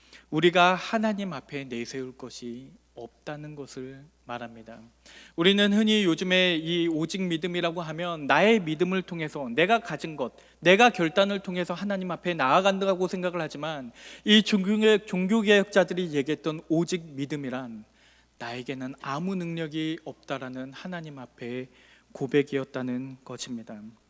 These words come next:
그래서 종교개혁자들이 말했던 오직 성경, 오직 믿음, 오직 은혜,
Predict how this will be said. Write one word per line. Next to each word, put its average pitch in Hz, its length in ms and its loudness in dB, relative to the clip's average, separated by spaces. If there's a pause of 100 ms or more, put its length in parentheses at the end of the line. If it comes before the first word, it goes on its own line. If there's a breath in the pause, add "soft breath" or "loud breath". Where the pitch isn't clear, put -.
(360 loud breath)
그래서 196 420 8
종교개혁자들이 175 1080 4
말했던 117 640 -6 (460 loud breath)
오직 220 440 10
성경, 151 520 4 (600)
오직 233 520 8
믿음, 165 500 8 (560 soft breath)
오직 262 440 10 (180)
은혜, 202 640 8